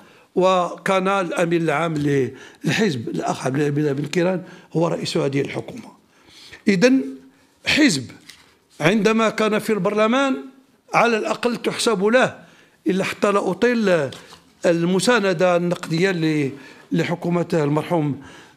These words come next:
آه، سعد الرحمن اليوسفي. وعندما جاءت الانتخابات، أول انتخابات وأول دستور للملك محمد السادس،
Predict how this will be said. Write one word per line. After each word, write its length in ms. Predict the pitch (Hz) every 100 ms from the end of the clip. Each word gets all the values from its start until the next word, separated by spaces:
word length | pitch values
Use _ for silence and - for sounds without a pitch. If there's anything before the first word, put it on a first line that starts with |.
| -
آه، 100 | 151
سعد 220 | - 147
الرحمن 280 | 131 117 151
اليوسفي. 400 | 127 127 - - - _ - - _ _ _ -
وعندما 800 | 185 220 302 226 233 240 285 254
جاءت 380 | 165 269 226
الانتخابات، 880 | 208 - 190 196 - 165 190 247 - - - - _ _ -
أول 280 | 302 247 220
انتخابات 640 | - 208 196 180 214 208
وأول 500 | 202 - 320 339 220
دستور 520 | 208 - 226 214 160 - - - -
للملك 880 | 175 180 170 165 - 170 175 165 165
محمد 240 | 131 147
السادس، 540 | 143 170 151 240 226